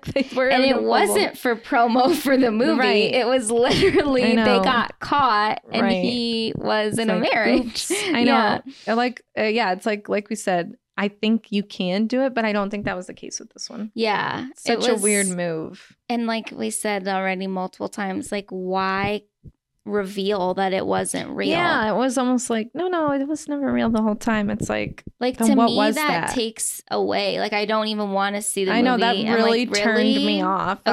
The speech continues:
Speaker 1: would've, <laughs>
Speaker 2: Okay.
Speaker 1: I know, it's like, I would've rather them been, been having an affair
Speaker 2: Yeah.
Speaker 1: and just, like, denying it or something. But this was like, "Yeah, we just pretended."
Speaker 2: And you're right how, like, in the interviews, so they were so calculated as to be like,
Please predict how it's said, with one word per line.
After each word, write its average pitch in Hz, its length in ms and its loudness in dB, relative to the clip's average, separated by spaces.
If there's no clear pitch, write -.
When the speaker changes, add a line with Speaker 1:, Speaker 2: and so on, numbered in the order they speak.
Speaker 1:
would've, 226 60 0
<laughs> 262 40 4
Speaker 2:
Okay. 262 220 4
Speaker 1:
I 247 220 2
know, 392 160 0
it's - 160 -4
like, - 120 0
I 302 60 2
would've 285 240 0
rather 214 340 0
them 196 260 0
been, 190 300 -2
been 180 160 -4
having 185 320 -4
an 180 140 -2
affair - 640 -4
Speaker 2:
Yeah. 220 520 -2
Speaker 1:
and 190 240 0
just, 185 260 -4
like, 180 420 -6
denying - 520 -8
it - 160 -10
or - 100 -4
something. - 420 -12
But - 160 -8
this 226 200 -6
was 175 160 -8
like, 170 300 -4
"Yeah, 269 160 -2
we 262 120 -6
just 247 180 -8
pretended." 208 440 0
Speaker 2:
And 277 180 0
you're 320 200 0
right 240 340 -2
how, 208 420 -2
like, 208 240 -6
in 220 240 -2
the 208 440 -2
interviews, 226 800 -2
so 220 140 -2
they 208 180 -2
were 214 160 -2
so 220 380 -2
calculated 220 920 -2
as 208 360 -2
to 202 100 -4
be 196 220 -2
like, 190 400 -2